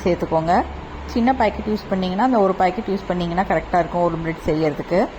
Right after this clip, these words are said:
இந்த மாதிரி ஹோல் பாக்கெட் எடுத்தீங்கன்னா இதுல வந்து இந்த மாதிரி ஸ்பூன் எடுத்து அளவு எடுத்து போட்டுக்கோங்க. இதை நல்லா மிக்ஸ் பண்ணி விட்டுட்டு மூடி போட்டு வச்சிங்கன்னா ஈஸ்ட் வந்து ஆக்டிவேட் ஆக ஆரம்பிச்சிரும். ஈஸ்ட் ஆக்டிவேட் ஆன உடனே நம்ம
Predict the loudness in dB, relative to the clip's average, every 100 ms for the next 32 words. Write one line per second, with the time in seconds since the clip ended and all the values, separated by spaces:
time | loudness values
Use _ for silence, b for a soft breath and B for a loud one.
0 | -14 -16 -16 -14 -10 -10 -10 -12 -12 -14
1 | -14 -14 -14 -2 2 4 4 4 4 4
2 | 2 0 0 -2 -2 -4 0 0 2 2
3 | 2 2 2 2 2 0 -4 0 0 2
4 | 2 2 2 0 -2 -4 -4 -4 -2 -2
5 | 2 2 0 -8 -16 -18 -16 -16 -16 -16
6 | -14 -14 -4 0 2 2 2 2 2 -2
7 | 0 2 2 0 0 2 0 -4 -16 -16
8 | -16 -14 -14 -14 -14 -14 -14 -6 2 4
9 | 4 2 2 2 0 -4 0 0 2 0
10 | -2 0 2 2 2 0 0 2 0 2
11 | 0 0 -4 0 0 0 -6 -14 -14 -12
12 | -2 0 2 2 0 2 0 2 0 2
13 | 0 0 0 2 2